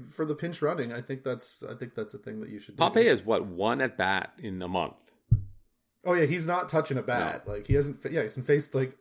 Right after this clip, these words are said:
Speaker 1: he hasn't been an, in a real game in a month.
Speaker 2: Do you know what I realized? I saw somebody tweeting about it today.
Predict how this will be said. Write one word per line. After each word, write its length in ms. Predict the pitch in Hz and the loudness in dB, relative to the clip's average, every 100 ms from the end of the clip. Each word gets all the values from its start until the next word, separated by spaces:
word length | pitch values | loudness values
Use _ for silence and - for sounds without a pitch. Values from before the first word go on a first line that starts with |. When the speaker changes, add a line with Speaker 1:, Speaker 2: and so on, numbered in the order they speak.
| _ | _
Speaker 1:
he 80 | 131 | -6
hasn't 260 | 131 135 - | -4 -4 4
been 300 | 143 139 - _ _ - | 4 4 -4 _ _ -6
an, 200 | 131 135 | -4 -2
in 140 | 156 151 | 0 2
a 60 | |
real 240 | 135 143 131 | 4 4 4
game 320 | 139 117 104 | 4 2 -2
in 60 | |
a 60 | 104 | -6
month. 160 | 113 117 | -2 8
Speaker 2:
Do 60 | |
you 60 | 202 | 8
know 80 | 254 | 10
what 40 | |
I 40 | 196 | 8
realized? 420 | 165 165 165 135 | 8 6 4 4
I 80 | 117 | 6
saw 160 | 135 | 4
somebody 440 | 139 135 131 123 - | 4 4 4 2 -2
tweeting 320 | - 127 131 | -2 0 4
about 160 | 117 | 2
it 60 | 113 | 2
today. 280 | 110 117 | 0 -2